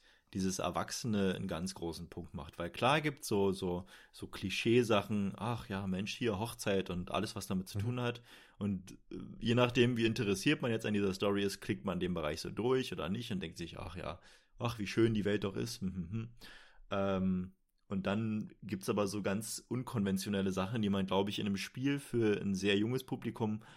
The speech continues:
Speaker 1: einfach nicht so machen könnte. Ja, weil da geht einem schon so das Gefühl mit,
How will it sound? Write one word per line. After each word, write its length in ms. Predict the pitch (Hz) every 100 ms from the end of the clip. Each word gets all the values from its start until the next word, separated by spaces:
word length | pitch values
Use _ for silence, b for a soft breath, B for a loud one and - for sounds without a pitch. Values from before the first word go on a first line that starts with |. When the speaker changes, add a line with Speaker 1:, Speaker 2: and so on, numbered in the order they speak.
| B B
Speaker 1:
einfach 300 | 92 185 175
nicht 140 | 90
so 120 | -
machen 260 | 85 73 92
könnte. 340 | - 76 - 110 _ _
Ja, 240 | - 165 85
weil 260 | 85 87 - B B
da 100 | 98
geht 180 | 98 -
einem 160 | 110 107
schon 280 | - 147
so 380 | 156 147 139 139 B B B -
das 160 | 110
Gefühl 420 | 120 113 - 139
mit, 400 | 127 113 117 -